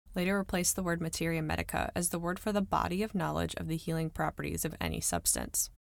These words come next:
In Asia, the earliest writings on pharmacology are traced back to a tomb sealed in a hundred and sixty-eight B C E.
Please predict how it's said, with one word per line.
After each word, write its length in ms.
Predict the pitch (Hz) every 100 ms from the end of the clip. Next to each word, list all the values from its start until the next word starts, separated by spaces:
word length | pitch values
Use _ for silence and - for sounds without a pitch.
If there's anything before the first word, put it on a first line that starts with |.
| _
In 220 | 247 254 -
Asia, 400 | 175 175 180 180
the 120 | 175 180
earliest 420 | 196 233 240 185
writings 380 | 175 180 180 180
on 80 |
pharmacology 800 | 180 175 190 - 160 160 170 170 -
are 120 | 180
traced 320 | - 233 -
back 200 | 208 202
to 120 | - 214
a 60 |
tomb 400 | 208 - 160 160
sealed 340 | - 180 165 -
in 140 | 160
a 20 |
hundred 400 | 175 190 190 226
and 80 | 233
sixty-eight 600 | 208 202 196 - 160 151
B 220 | - 165 180
C 200 | - 170
E. 420 | 165 156 151